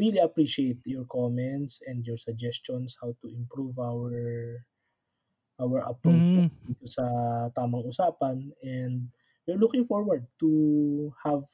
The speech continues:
Speaker 1: uh, this conversation with you dito. Welcome na welcome kayo.
Speaker 2: Exactly. Mm-hmm.
Speaker 1: Mag-message lang kayo, yun nga dun sa gagawin, sa comment section, mag-comment kayo, and ako, nagpapasalamat din ako sa'yo nun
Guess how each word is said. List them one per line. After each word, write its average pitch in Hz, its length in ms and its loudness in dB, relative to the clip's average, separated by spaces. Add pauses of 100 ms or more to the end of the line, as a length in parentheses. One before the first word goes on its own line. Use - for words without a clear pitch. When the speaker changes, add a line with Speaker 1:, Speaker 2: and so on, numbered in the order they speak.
(160)
Speaker 1:
uh, 147 80 -4
this 147 240 -2
conversation 127 720 -4
with 113 160 -4
you 117 80 -4
dito. 113 400 -10
Welcome 214 320 0
na 208 80 -4
welcome 180 400 -2
kayo. - 160 2
Speaker 2:
Exactly. 101 560 -4 (160)
Mm-hmm. 117 400 2
Speaker 1:
Mag-message 139 400 -2
lang 175 160 -2
kayo, 196 320 2
yun 139 160 4
nga 139 160 0
dun 139 160 -4
sa - 80 -6
gagawin, 135 560 -2
sa - 80 -6 (400)
comment 139 400 0
section, 143 640 -6
mag-comment 120 560 -10
kayo, 123 480 -4
and 123 320 -8 (1700)
ako, 143 320 4
nagpapasalamat 127 880 0
din 123 160 -4
ako 120 160 -2
sa'yo 120 220 -2
nun 104 180 -10